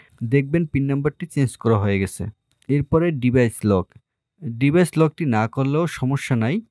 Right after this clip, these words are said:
আমি ডিসেবল করেই রাখলাম। আপনারা এনেবল করে রাখলে অনেক সময় সমস্যা হয়, যেমন আপনার ফোনটি হারিয়ে গেছে, আবার নতুন ফোনে আপনি এটা অ্যাডমিনের সাথে কথা না বলে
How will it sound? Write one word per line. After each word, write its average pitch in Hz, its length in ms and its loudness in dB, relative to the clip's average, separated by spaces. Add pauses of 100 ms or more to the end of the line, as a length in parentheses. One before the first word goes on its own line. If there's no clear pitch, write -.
(160)
আমি 147 240 -4
ডিসেবল 139 420 -2
করেই 143 340 -2
রাখলাম। 120 540 0 (360)
আপনারা 156 480 2
এনেবল 135 320 2
করে 151 260 2
রাখলে 156 280 2
অনেক 147 180 2
সময় 156 240 0
সমস্যা 139 500 0
হয়, 120 280 2 (560)
যেমন 127 480 -2
আপনার 120 280 -2
ফোনটি 127 300 -2
হারিয়ে 123 280 0
গেছে, 120 420 -2 (540)
আবার 120 240 0
নতুন 120 380 0
ফোনে 127 280 4
আপনি 120 300 0
এটা 117 420 2 (220)
অ্যাডমিনের 120 340 -2
সাথে - 300 -6
কথা 117 280 2
না 110 180 4
বলে 113 360 2